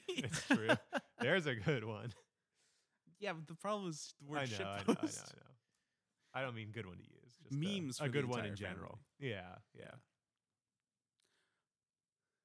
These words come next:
Speaker 1: All right, should we wrap it up here?
Speaker 2: I, I
Speaker 1: We
Speaker 2: think so. We're, we're
Speaker 1: What
Speaker 2: at,
Speaker 1: are we
Speaker 2: like,
Speaker 1: at? Yeah.
Speaker 2: we're at an hour and thirty-seven.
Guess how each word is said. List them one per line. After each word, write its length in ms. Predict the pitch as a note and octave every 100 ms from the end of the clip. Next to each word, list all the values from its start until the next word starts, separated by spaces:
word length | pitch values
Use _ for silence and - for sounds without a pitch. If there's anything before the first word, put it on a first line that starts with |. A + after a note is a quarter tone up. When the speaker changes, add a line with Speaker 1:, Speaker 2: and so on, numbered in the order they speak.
| _ _ _ _ _ _ A2
Speaker 1:
All 80 | G#2+
right, 160 | G2+ -
should 80 |
we 80 | B2
wrap 240 | A2 A#2 -
it 60 |
up 160 | C3 D3
here? 240 | E3 E3 C3+
Speaker 2:
I, 120 | F#3 E4+
I 80 | B3+
Speaker 1:
We 160 | E4+ A#2
Speaker 2:
think 120 | G4+
so. 460 | - - D4 B2 G2+ _ -
We're, 100 | G3
we're 240 | B3 B3+ C4
Speaker 1:
What 80 | C#3
Speaker 2:
at, 120 | D3
Speaker 1:
are 80 | D3
we 60 |
Speaker 2:
like, 100 | C#3+
Speaker 1:
at? 200 | C#3 G#2+ F#2+
Yeah. 60 | G#2+ G2+ - -
Speaker 2:
we're 80 |
at 80 | G#3+
an 60 | F3+ C3+
hour 200 | D#3 E3
and 100 | D3+
thirty-seven. 460 | D#3 C#3+ - A2+